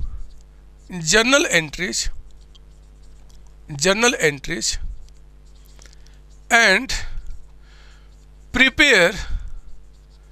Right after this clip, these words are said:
machine account। लीजिए, मैं इस पर मशीन अकाउंट से बोल रहा बनाने के लिए, जैसे यहाँ पे कैपिटल अकाउंट कहा था ना, उसी तरीके से मशीन। तो मतलब, मैं जितनी सारी बातें यहाँ पे दूंगा,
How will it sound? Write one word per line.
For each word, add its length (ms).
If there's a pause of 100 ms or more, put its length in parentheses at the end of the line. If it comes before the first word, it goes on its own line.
(960)
machine 440
account। 420 (100)
लीजिए, 560 (800)
मैं 320
इस 180
पर 260
मशीन 680
अकाउंट 460
से 140
बोल 220
रहा 100
बनाने 320
के 100
लिए, 100
जैसे 220
यहाँ 160
पे 120
कैपिटल 300
अकाउंट 260
कहा 140
था 100
ना, 160 (480)
उसी 200
तरीके 300
से 120
मशीन। 340
तो 80
मतलब, 340 (480)
मैं 140
जितनी 300
सारी 260
बातें 300
यहाँ 120
पे 120
दूंगा, 320